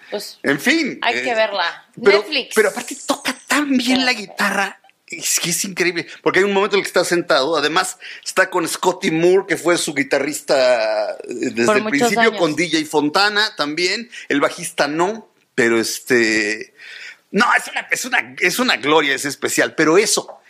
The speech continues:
Speaker 2: era un todo o nada, y ves a Elvis muy nervioso, y se equivoca, y de repente no entra a tiempo. Af-, afortunadamente es
Speaker 1: ¿Pero
Speaker 2: un
Speaker 1: qué le
Speaker 2: especial de
Speaker 1: pasaba? O sea,
Speaker 2: televisión.
Speaker 1: ¿por qué de repente, o sea, él estaba en ascenso y empieza a bajar, y de repente ya se equivoca? O sea,
Speaker 2: En la
Speaker 1: ya no
Speaker 2: co-,
Speaker 1: era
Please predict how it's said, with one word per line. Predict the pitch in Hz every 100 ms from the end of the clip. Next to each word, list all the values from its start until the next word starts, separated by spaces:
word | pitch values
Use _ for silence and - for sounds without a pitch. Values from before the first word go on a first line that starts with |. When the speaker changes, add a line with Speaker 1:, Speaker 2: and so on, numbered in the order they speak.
| - _
Speaker 2:
era | 196 202
un | 208 208
todo | 208 202 214
o | 175
nada, | 151 165 151 143
y | 165 131
ves | 180 190
a | 208
Elvis | 202 196 185
muy | 175
nervioso, | 208 202 170 175 180 - 175 170 170 - -
y | 147
se | -
equivoca, | 170 147 139 160 165 165
y |
de | 139
repente | 139 151 151 147
no | 151 170 175
entra | 165 175 175 151
a | -
tiempo. | 156 156 160 160 165 165 _ - - - - -
Af-, | - -
afortunadamente | - 139 139 202 240 277
es | 302
Speaker 1:
¿Pero |
Speaker 2:
un | 220
Speaker 1:
qué |
le | 170
Speaker 2:
especial | 175 170
de | -
Speaker 1:
pasaba? | 170
O | 143
sea, |
Speaker 2:
televisión. | 214 220 254 269
Speaker 1:
¿por | 277 -
qué | 359
de |
repente, | 359 262 254 254 285 285 262 202 165 143 117
o | 165 202
sea, | - 208
él | 220
estaba | 233 233 254
en | 240
ascenso | 185 - 233 226 240
y | 220
empieza | - 214 226
a | 214
bajar, | 185 - 214 220 220 220 214 -
y | 214
de | 208 196
repente | 202 220 233
ya | 226
se | 220 214
equivoca? | 208 196 202 -
O |
sea, | 269
Speaker 2:
En | 269
la | 254
Speaker 1:
ya | 220
no |
Speaker 2:
co-, | 233
Speaker 1:
era | 214